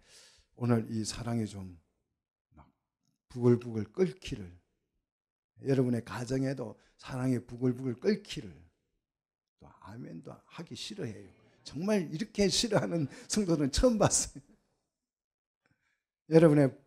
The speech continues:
부부 간에도 막 사랑이 이글이글 하기를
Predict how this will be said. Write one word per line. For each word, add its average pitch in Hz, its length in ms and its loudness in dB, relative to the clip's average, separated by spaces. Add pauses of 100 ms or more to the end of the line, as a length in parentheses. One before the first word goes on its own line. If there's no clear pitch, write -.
(140)
부부 214 300 -4
간에도 143 400 2
막 113 180 -6
사랑이 135 540 -4
이글이글 180 720 8
하기를 113 480 -4